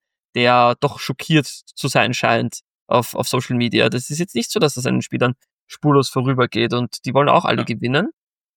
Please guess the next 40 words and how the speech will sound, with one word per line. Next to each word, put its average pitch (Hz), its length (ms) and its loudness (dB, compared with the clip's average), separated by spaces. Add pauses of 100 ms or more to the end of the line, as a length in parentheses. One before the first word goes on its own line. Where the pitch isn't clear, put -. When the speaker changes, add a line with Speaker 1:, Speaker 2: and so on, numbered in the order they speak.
(100)
Speaker 1:
und 139 280 -4
Speaker 2:
Klar. 113 300 -4 (800)
Speaker 1:
Superstars 151 760 0
sein 123 260 2
und 143 300 -4
nicht 147 160 -2
Superstars - 520 -2
bei 160 100 -2
einem 147 140 -4
schlechten 160 380 -6
Team. - 220 -10 (640)
Aber 139 160 2
jetzt 147 120 0
so 151 100 -2
viel 131 100 -6
zu - 120 -6
dem - 160 -4
Thema. 110 280 -10 (1400)
Speaker 2:
Ja, 151 400 4
ich - 160 -10
glaube, 160 260 2
das, 151 280 -6
äh, 151 340 2
haben, 160 380 0
war 160 100 4
aber 160 200 2
noch, 151 200 -8
noch 151 260 -6
mal 151 180 4
wichtig, 160 340 -6
dass 160 180 -6
wir, 147 160 2
dass 143 180 -4
wir 147 80 -2
da 135 160 4
auf 139 80 0
jeden 139 140 -4
Fall 135 120 -4
noch 127 100 -2
mal 127 240 -2